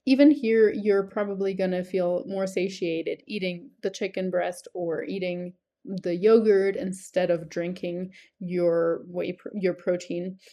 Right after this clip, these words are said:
Um, that doesn't mean that it ca-, it's not a very convenient measure. So, you know, we always have to weigh the two sides. Point number five for my tips of how to feel fuller or less hungry in a dieting phase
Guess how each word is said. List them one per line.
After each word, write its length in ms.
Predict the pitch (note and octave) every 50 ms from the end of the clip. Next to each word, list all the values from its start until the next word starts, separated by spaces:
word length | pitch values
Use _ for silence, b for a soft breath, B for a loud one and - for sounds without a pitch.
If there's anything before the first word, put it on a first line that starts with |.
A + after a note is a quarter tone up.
| B B B _
Um, 340 | G3+ G3+ G3 F#3+ F#3 F3+ - - _ _ _ _ _ _ _ _ _ -
that 160 | A3+ A3 A3+
doesn't 240 | G#3+ G3 F#3 F#3+ F#3+
mean 400 | F#3 F3+ F3+ F3+ F3+ F3 - -
that 140 | G3 F#3 E3+
it 140 | F3 F3 -
ca-, 140 | - - -
it's 220 | G3 F#3+ F#3+ -
not 200 | G3 F3 E3+ E3+
a 40 | F3
very 240 | E3 F3+ F3+ F3 F3
convenient 600 | F3 - F#3 F3+ F3+ F3 E3 E3 E3 E3+ E3+ -
measure. 300 | E3+ E3 E3+ E3+ E3+ F3+
So, 240 | F3 - F3+ E3+ - -
you 100 | A3 A#3
know, 100 | G3 F3+
we 120 | F#3 G#3
always 220 | F#3 G3+ G#3 G#3+ -
have 180 | G3+ F#3+ G3
to 280 | - - F#3+ F3+ F3 F3 _
weigh 380 | F#3 F3+ F3 F3 F3 E3+ E3+ F3 _
the 100 | - F3+
two 260 | F3+ - - F#3+ E3+
sides. 580 | E3 - - F#3+ E3+ E3 E3+ F3 F3 F3 _ - B B B B B B B B B B B B _ _ _ _ _
Point 160 | _ G4 G4
number 200 | G4+ F#4 E4+ E4
five 600 | D4 - B3 A3+ A3+ A3+ A3+ A3+ A3+ A3+ A3+ - - - - - -
for 400 | - A3 G#3+ G3 G3 G3 F#3+ F#3+
my 160 | G3 G#3 G3+
tips 440 | G3 G3 A3+ G#3 F#3+ F#3+ - - - _ _ -
of 220 | G3+ F#3+ F#3+ G3
how 160 | G3 F#3+ F#3+
to 80 | F#3+ G#3
feel 320 | - - C#4 C#4 C#4 C#4 - -
fuller 640 | - G#3 G3+ G#3 G3 F#3+ F#3+ F#3 F#3 F#3 F#3 F#3 F#3 -
or 180 | - F#3+ F#3 F3+
less 280 | F3 F3+ F#3+ G3+ G3
hungry 440 | - - F#3+ F#3 F3+ F3+ F#3 F3+ -
in 100 | - F3+
a 100 | F3 F3+
dieting 420 | F3 F3 E3+ F3 F3+ F3+ G#3 A3+ A3+
phase 340 | - C4 A#3 B3 B3+ B3